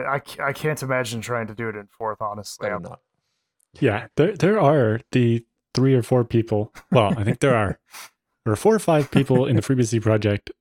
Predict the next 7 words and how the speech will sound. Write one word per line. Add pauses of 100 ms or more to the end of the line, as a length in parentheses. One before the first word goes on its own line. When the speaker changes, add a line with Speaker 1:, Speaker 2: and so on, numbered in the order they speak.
(200)
Speaker 3:
that (360)
can
write (200)
good
Forth, (400)
and
there's